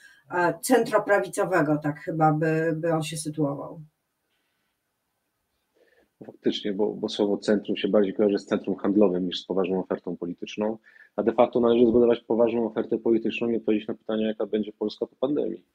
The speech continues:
Speaker 2: Odpowiedzieć na pytanie, jakie są aspiracje młodych Polaków, e, którzy jeszcze nie mieli prawa wyborczego, gdy Prawo i Sprawiedliwość przejmowało władzę.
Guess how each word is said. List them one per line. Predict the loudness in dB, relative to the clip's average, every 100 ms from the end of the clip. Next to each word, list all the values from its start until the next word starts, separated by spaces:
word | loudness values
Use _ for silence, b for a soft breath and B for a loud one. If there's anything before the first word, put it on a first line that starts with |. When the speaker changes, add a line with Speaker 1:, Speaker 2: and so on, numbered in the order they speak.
| b b b b b -6
Speaker 2:
Odpowiedzieć | -2 2 4 4
na | 0
pytanie, | -4 0 2 4
jakie | 2 0
są | -2 -2
aspiracje | 0 0 0 0 0
młodych | 0 0
Polaków, | 0 2 0 -6 -12 -20 _ _ _ _
e, | -6 -4 -4 -6
którzy | -4 0 0 2 4 4 4 0 -6 -12 -14 -6
jeszcze | -6 -2
nie | 0
mieli | 0 0
prawa | 0 0
wyborczego, | 0 -4 -6 -4 -4 -2 -4 -6 -12
gdy | -6 -4 -2
Prawo | 0 0
i | -2
Sprawiedliwość | -2 -4 -2 -2 -4
przejmowało | -4 -4 -2 2 2
władzę. | 2 0 -2 -8